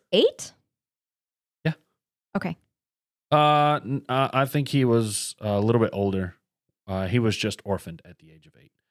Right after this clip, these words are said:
Speaker 1: Okay.
Speaker 2: I think he was pick-, I couldn't, I couldn't find a lot of information on this guy, and so I'm imagining he was a little bit older.
Speaker 1: Okay, cool.
Speaker 2: Um,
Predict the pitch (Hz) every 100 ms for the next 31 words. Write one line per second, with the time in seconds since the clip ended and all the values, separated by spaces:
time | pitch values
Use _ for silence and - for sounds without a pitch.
0 | _ 302 240 147 156 123 110 113 101 -
1 | 113 - 110 110 139 127 - - 139 202
2 | 151 131 117 110 101 - 107 92 98 -
3 | 113 113 - 123 123 - _ _ _ _
4 | _ _ 90 90 - 87 85 - 104 98
5 | 98 95 95 82 87 90 85 85 87 76
6 | - - _ _ _ - 330 202 - _
7 | _ 101 101 101 95 95